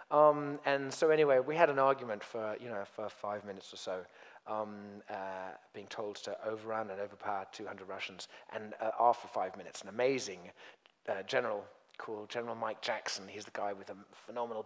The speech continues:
bags under his eyes, uh, came up on the radio and he said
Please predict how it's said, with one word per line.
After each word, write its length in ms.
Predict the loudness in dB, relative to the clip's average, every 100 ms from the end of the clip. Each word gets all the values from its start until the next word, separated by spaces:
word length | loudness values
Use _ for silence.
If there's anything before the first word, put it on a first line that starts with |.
| 0
bags 400 | 0 0 -2 -2
under 200 | -4 -4
his 140 | -4
eyes, 460 | -2 -4 -4 -8 -10 -12 -12 -2
uh, 400 | 6 8 10 8 4
came 220 | 2 0
up 140 | 0
on 80 | -2
the 80 | -2
radio 320 | -2 0 -2
and 100 | -2
he 80 | -2
said 200 | -4